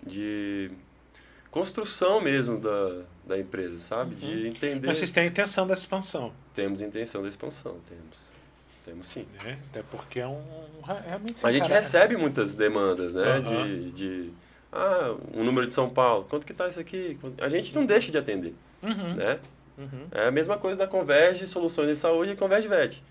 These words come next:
Speaker 1: A gente, se chegar um hospital g-, querendo alguma coisa pra gente, a gente, se tiver como, né? Se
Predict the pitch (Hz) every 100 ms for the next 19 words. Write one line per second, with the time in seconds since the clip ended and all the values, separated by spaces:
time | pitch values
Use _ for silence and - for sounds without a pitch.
0 | - - - _ _ - 107 101 113 151
1 | 196 190 - 170 131 120 117 - - -
2 | 104 127 135 101 90 - - 92 87 90
3 | 87 87 87 90 87 87 87 156 165 -
4 | 110 113 135 202 226 - - - - -
5 | - - 113 98 95 95 - _ _ _
6 | - 107 117 185 - - - - 104 131
7 | 104